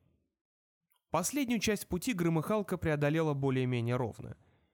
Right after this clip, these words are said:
Специальный датчик, установленный на носу шаттла и отвечающий за посадку, включил внизу посадочные огни. "Хм",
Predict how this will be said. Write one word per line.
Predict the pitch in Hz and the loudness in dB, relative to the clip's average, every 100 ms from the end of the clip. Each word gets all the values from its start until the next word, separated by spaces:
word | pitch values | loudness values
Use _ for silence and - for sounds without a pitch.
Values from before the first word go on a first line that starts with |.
| _ - | _ -14
Специальный | - 143 - 160 135 | -6 -2 2 2 2
датчик, | 143 240 247 - | 0 0 0 -4
установленный | 139 - 160 151 131 127 131 | -4 -2 0 2 0 0 0
на | 139 | 0
носу | 143 135 | -2 -6
шаттла | - 127 117 98 - _ - | -4 -4 -4 -10 -12 _ -6
и | |
отвечающий | 143 160 170 160 127 123 | -4 -2 0 0 0 0
за | 123 | -2
посадку, | 123 123 220 - 180 | -2 -2 -4 -4 -6
включил | - 151 - 165 | -2 -4 -2 0
внизу | 131 131 170 | 0 0 -2
посадочные | 147 127 127 123 - 135 135 | -2 -2 -2 -2 -4 -2 -2
огни. | 131 110 - _ _ _ _ _ _ _ _ - | -2 -4 -6 _ _ _ _ _ _ _ _ -6
"Хм", | 233 214 | -2 -2